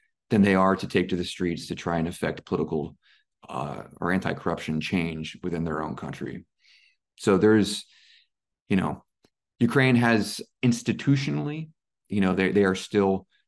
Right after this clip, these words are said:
uh, working to sort of eradicate the vestiges of the, the nineties corruption, and are making great strides. Uh, but I think that, you know,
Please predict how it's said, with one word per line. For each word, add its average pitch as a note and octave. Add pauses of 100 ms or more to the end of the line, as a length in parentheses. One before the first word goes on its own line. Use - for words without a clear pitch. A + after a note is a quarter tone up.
(160)
uh, F2
working G2+ (340)
to E2+ (480)
sort -
of D#2+ (260)
eradicate F#2
the F2+
vestiges F2+
of D#2+
the, - (140)
the F2
nineties F2+
corruption, F#2
and F2+
are F2
making E2
great E2+
strides. D2 (520)
Uh, F2+
but F#2+
I F#2+
think F#2+
that, F2+ (520)
you F#2+
know, F2